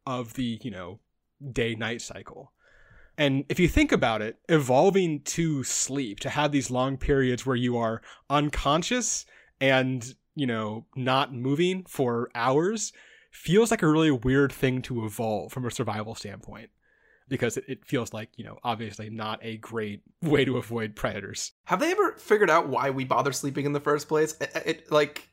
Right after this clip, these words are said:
Speaker 2: has someone in the last, like, ten years answered it? 'Cause I know the answer was no, like, not too long
Speaker 1: So,
Speaker 2: ago.
Speaker 1: I, I looked into it. The answer is still mostly no, we don't com-, completely know. The main takeaway, so th-, there are definitely a lot of theories.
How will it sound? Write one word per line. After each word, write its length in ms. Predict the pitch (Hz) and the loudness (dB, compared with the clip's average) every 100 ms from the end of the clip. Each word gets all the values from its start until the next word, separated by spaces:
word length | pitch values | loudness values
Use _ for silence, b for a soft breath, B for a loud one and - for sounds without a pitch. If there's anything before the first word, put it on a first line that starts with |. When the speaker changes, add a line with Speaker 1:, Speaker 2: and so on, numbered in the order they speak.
| _ - | _ -14
Speaker 2:
has 160 | - 156 | -4 0
someone 240 | 226 233 | 2 2
in 80 | 220 | 4
the 60 | |
last, 240 | 180 156 156 | 4 2 2
like, 120 | 147 | -2
ten 240 | - 147 | 0 -2
years 200 | 139 143 | 0 0
answered 260 | 143 147 151 | 0 -2 -4
it? 60 | 147 | -4
'Cause 100 | 151 | -2
I 40 | |
know 120 | 190 | 0
the 140 | 208 156 | 2 0
answer 180 | 143 | 0
was 160 | 131 127 | -4 -4
no, 340 | 180 120 113 | -2 0 0
like, 240 | 107 101 - | -2 -4 -6
not 260 | 117 - | -8 -8
too 100 | - | -8
long 100 | 123 | -4
Speaker 1:
So, 360 | - 240 226 214 | 2 8 8 6
Speaker 2:
ago. 100 | 202 - - - | 0 -10 -16 -10
Speaker 1:
I, 420 | 175 190 214 220 | -2 6 8 8
I 120 | 170 190 | 6 6
looked 260 | 226 240 | 6 4
into 320 | 139 143 160 | 0 2 2
it. 180 | 190 196 - - | 2 0 -6 -2
The 180 | 185 185 | 2 4
answer 320 | 233 - 220 | 4 6 6
is 120 | 175 | 6
still 260 | - 185 170 | 6 6 6
mostly 420 | 131 139 - 151 | 6 2 4 2
no, 240 | 127 127 | 4 4
we 140 | 139 123 | 4 2
don't 300 | 123 127 - | 0 -2 -4
com-, 240 | 135 120 - | -8 -8 -10
completely 540 | - 120 - 147 170 | -8 -6 -4 -4 -2
know. 340 | 185 196 208 208 b b b b - | -2 0 -2 -4 b b b b -2
The 180 | 202 | 4
main 300 | 180 202 220 | 6 8 6
takeaway, 760 | 208 - 180 180 135 123 113 120 | 6 4 4 4 4 4 2 0
so 440 | - 151 131 117 b b b b 160 | 6 6 6 2 b b b b 6
th-, 140 | 190 | 8
there 160 | 190 202 | 10 10
are 80 | |
definitely 320 | 190 185 190 165 | 10 6 4 4
a 80 | |
lot 160 | 139 135 | 8 8
of 100 | 120 | 6
theories. 540 | - 104 - - - | -2 -8 -8 -18 -20